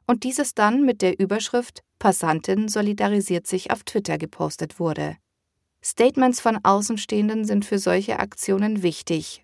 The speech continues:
weil so gezeigt wird, dass es sehr wohl auch Menschen gibt, die diese Demos unterstützen.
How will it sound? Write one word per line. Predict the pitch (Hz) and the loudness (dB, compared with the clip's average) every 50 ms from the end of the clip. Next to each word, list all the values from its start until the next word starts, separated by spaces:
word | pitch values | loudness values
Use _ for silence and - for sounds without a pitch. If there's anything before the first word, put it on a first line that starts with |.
| _ - | _ 0
weil | 180 175 160 | 2 2 2
so | 151 - 190 240 247 | 2 0 0 0 0
gezeigt | - 165 - - 202 196 226 - - - | -2 -2 -2 0 0 0 0 0 -2 0
wird, | 196 196 208 214 - - _ - - - - _ _ _ | 2 2 2 2 0 -6 _ -20 -20 -20 -20 _ _ _
dass | - 233 214 - | -6 -4 -2 -2
es | 233 - - | -2 -2 0
sehr | - 220 220 202 190 | 0 0 0 0 2
wohl | 190 196 202 208 | 2 2 2 2
auch | - - 214 214 233 240 - - | 2 2 4 4 2 2 0 0
Menschen | 202 185 175 185 - - 208 202 | 0 0 0 0 0 2 2 2
gibt, | 202 - 185 180 208 208 - - - - | 2 0 -2 -4 -4 -6 -8 -14 -8 -4
die | 208 190 190 | -4 -4 -4
diese | - 170 180 185 - - 208 | -4 -4 -4 -2 -2 -4 -4
Demos | 202 175 175 175 175 185 190 - | -4 -4 -2 -2 -2 -4 -4 -4
unterstützen. | - 202 208 277 277 - - - 196 202 - - - 160 - - - | -4 -4 -4 -4 -6 -6 -4 -2 -2 -2 -2 -4 -4 -6 -6 -8 -12